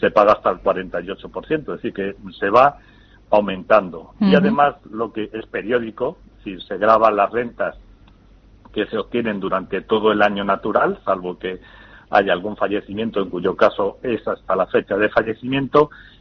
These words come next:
Speaker 1: y sobre todo lo que grava son las rentas disponibles del con-, del contribuyente. ¿Qué significa renta disponible? Es decir, que no tributamos por todo lo que obtenemos, tributamos por lo que obtenemos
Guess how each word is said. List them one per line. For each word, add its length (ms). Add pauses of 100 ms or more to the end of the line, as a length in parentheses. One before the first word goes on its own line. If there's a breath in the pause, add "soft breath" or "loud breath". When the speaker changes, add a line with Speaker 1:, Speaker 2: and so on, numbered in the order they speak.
(120)
Speaker 1:
y 140
sobre 380
todo 460 (360 loud breath)
lo 220
que 100
grava 300
son 380
las 200
rentas 420
disponibles 720
del 140
con-, 260
del 240
contribuyente. 800
¿Qué 120
significa 480
renta 280
disponible? 540
Es 460
decir, 280
que 100
no 200
tributamos 640
por 260
todo 260
lo 200
que 80
obtenemos, 580
tributamos 600
por 220
lo 200
que 140
obtenemos 680